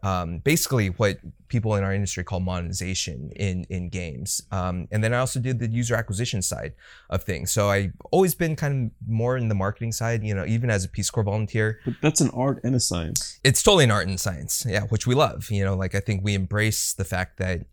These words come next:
Speaker 1: um, not only do we have to have the aesthetic eye for the art side, but that we're incredibly analytical by just breaking, breaking apart the data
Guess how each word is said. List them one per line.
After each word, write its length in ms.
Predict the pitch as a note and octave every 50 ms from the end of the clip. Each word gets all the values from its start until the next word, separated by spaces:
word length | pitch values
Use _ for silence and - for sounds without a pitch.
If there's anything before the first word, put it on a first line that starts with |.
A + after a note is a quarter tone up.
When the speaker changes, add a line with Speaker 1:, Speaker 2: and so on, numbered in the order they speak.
| _
Speaker 1:
um, 340 | G2+ F#2 F#2 F#2 F#2 F2+ - -
not 240 | F2+ G2 G#2 G2
only 260 | D2+ G2 G#2 G2 F#2+ F#2
do 120 | F2 F#2+
we 100 | F#2+ F#2+
have 160 | G2 G2 - -
to 60 | F#2+
have 260 | F#2+ G2 F#2+ F2+ E2+
the 100 | G2 F2+
aesthetic 540 | - - - - - G2 F#2 F2+ F#2+ - - -
eye 400 | G2 F#2+ F#2 F#2+ F2+ F2 F2+ G2 - - - - - _
for 120 | - G#2 G2+
the 100 | F#2 G2
art 220 | - A#2 A#2 A2 -
side, 280 | - G2+ F#2 F2+ F2
but 120 | - F#2 -
that 240 | F#2+ F2+ F2+ - -
we're 200 | F#2+ F#2+ F2+ F2+
incredibly 540 | F2+ F2 - - G#2+ G2+ F#2+ E2+ F#2+ F2+ -
analytical 600 | F#2 F#2 F#2 F2+ F2+ F#2 F2+ F#2 - - G2 F#2
by 180 | - F2+ F2 E2 - _
just 260 | - F#2+ - - -
breaking, 380 | - G2 G2 - G2 F#2 F2 - - _
breaking 240 | - G#2+ G2+ - G2
apart 260 | F#2 - G2+ F#2 -
the 60 | -
data 540 | E2+ - F#2 F#2 F#2 F2 E2+ D#2 D#2 C#2+ -